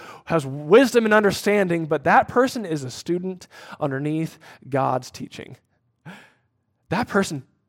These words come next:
is just scratching the tip of the iceberg. God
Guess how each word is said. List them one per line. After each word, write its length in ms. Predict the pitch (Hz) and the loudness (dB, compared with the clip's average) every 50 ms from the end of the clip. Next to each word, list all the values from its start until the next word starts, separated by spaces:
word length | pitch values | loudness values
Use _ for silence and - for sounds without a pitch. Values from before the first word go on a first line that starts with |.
| _ _ _ - | _ _ _ -4
is 180 | 151 139 127 | -4 -4 -4
just 500 | 135 135 143 190 208 165 - - - - | -6 -2 2 2 2 2 2 -4 -12 -14
scratching 920 | - - - - _ - 143 151 160 165 127 123 - - 170 160 160 156 143 - - - - - _ | -12 -12 -12 -12 _ -6 -2 0 0 0 -2 -4 -8 -8 -8 -6 -6 -8 -10 -12 -16 -20 -20 -20 _
the 80 | - - | -16 -12
tip 160 | - - - | -10 -10 -8
of 60 | 139 | -8
the 80 | 127 147 | -6 -6
iceberg. 520 | - 127 - - - - - - - - - _ _ _ _ _ _ _ _ _ _ _ _ _ _ _ _ _ _ _ _ _ _ _ _ _ _ _ - 131 | -8 -8 -12 -14 -16 -16 -16 -16 -18 -20 -20 _ _ _ _ _ _ _ _ _ _ _ _ _ _ _ _ _ _ _ _ _ _ _ _ _ _ _ -10 -4
God 500 | 127 147 170 165 143 127 117 113 123 | -2 0 2 2 2 0 -2 -6 -8